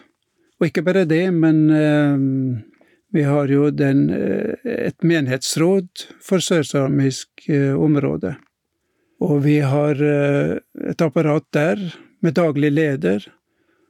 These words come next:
og et folkevalgt menighetsråd. Det er da det sørsamiske folket selv som velger det. Og så er det en trosopplærer på plass og en diakon på plass. Så det er jo et helt team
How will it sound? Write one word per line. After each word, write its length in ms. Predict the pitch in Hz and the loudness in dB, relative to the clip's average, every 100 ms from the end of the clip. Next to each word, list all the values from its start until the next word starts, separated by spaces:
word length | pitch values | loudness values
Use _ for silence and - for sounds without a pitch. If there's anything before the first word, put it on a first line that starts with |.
| _ _ - | _ _ -2
og 320 | 160 147 151 | 0 2 2
et 80 | 156 | 0
folkevalgt 1160 | - - 165 135 147 143 156 160 - _ - - | -4 -2 -2 0 -2 0 0 0 -6 _ -16 -2
menighetsråd. 880 | 175 160 151 147 - 196 226 - - - _ _ _ _ _ _ - | 0 2 0 -2 -4 -4 -4 -8 -20 -20 _ _ _ _ _ _ -4
Det 100 | 170 | -2
er 320 | - 160 151 | 0 0 0
da 160 | 143 147 | 0 0
det 140 | 151 | 0
sørsamiske 640 | 139 165 139 139 139 - 143 | 0 -2 0 -2 -4 -4 -4
folket 340 | 156 135 160 | -2 -4 -4
selv 260 | - 160 190 | -2 -2 -2
som 520 | - 170 151 135 170 | -2 0 0 -2 -2
velger 360 | 156 147 143 139 | 0 0 0 -2
det. 220 | 170 185 _ _ _ _ _ _ _ _ _ _ _ - | -2 -4 _ _ _ _ _ _ _ _ _ _ _ -4
Og 100 | 156 | -2
så 280 | - 202 170 | 2 2 2
er 40 | |
det 920 | 151 151 147 147 143 143 143 151 - | 0 0 0 0 0 0 0 -2 -2
en 120 | - 143 | -2 -2
trosopplærer 800 | 139 131 156 139 143 160 214 - - 294 - - - - | -2 -2 -2 -2 -2 0 -4 -6 -12 -16 -18 -20 -16 -6
på 120 | 185 | -2
plass 360 | 202 220 - 233 | 0 0 0 0
og 80 | |
en 100 | 214 | 2
diakon 560 | 196 180 185 - 156 139 | 2 0 -2 -2 0 2
på 140 | 151 | 0
plass. 360 | - - - - - _ _ _ _ | -4 -8 -10 -12 -16 _ _ _ _
Så 240 | - 160 | -4 -2
det 100 | 160 | 0
er 160 | 156 147 | 0 0
jo 100 | 151 | 0
et 120 | 156 | -2
helt 240 | 165 156 - | -4 -6 -4
team 340 | 170 202 180 | -2 0 -2